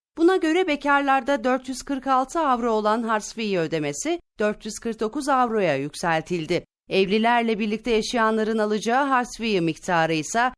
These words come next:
dört yüz dört avro oldu. Ayrıca on dört ila on yedi yaş aralığındaki çocuklara üç, sıfır beş ila altı on üç yaş aralığındaki çocuklara ise iki avro zamlı ödeme yapılacağı duyuruldu.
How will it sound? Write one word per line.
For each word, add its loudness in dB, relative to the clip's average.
dört -2
yüz -8
dört 0
avro 2
oldu. 0
Ayrıca 2
on 4
dört 0
ila 2
on 4
yedi 0
yaş 0
aralığındaki -2
çocuklara 0
üç, -4
sıfır -4
beş -2
ila 0
altı 0
on 2
üç 0
yaş 0
aralığındaki -2
çocuklara -2
ise -2
iki -4
avro -2
zamlı 0
ödeme -2
yapılacağı -2
duyuruldu. -4